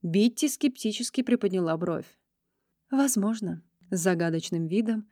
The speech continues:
промурлыкала Маргарет. «Возможно?» Битти толкнула ее локтем в бок.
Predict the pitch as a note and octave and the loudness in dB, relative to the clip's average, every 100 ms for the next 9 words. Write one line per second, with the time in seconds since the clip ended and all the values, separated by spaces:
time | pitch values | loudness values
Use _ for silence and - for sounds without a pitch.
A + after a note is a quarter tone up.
0 | _ - G#3 F3+ E3 E3 E3 - E3 D#3+ | _ 0 2 2 0 -2 -4 -6 -6 -6
1 | - - F3+ E3 D3 D3+ B2 - - _ | -10 -6 -2 -2 -4 -6 -10 -12 -18 _
2 | _ _ _ _ _ _ - F3 F#3 D#3+ | _ _ _ _ _ _ -4 6 6 6
3 | F3 F3 F#3+ A3+ D#4 B3+ - _ _ - | 4 4 6 6 8 8 6 _ _ -20
4 | - - A3+ C4+ A3 G#3+ G#3+ A#3+ B3+ G#3 | -8 4 8 8 6 6 6 8 8 8
5 | F#3+ A3 G3 F3+ - A#3 G3+ G#3+ G3+ - | 6 6 4 4 4 6 6 4 4 2